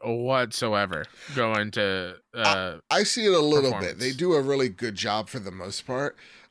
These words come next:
Speaker 2: Um, but I, I could see it around the edges of things when you're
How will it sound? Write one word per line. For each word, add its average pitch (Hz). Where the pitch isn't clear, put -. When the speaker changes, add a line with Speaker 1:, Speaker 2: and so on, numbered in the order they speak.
Speaker 2:
Um, 95
but 139
I, 127
I 147
could 160
see 196
it 147
around 135
the 113
edges 123
of 143
things 151
when 107
you're 98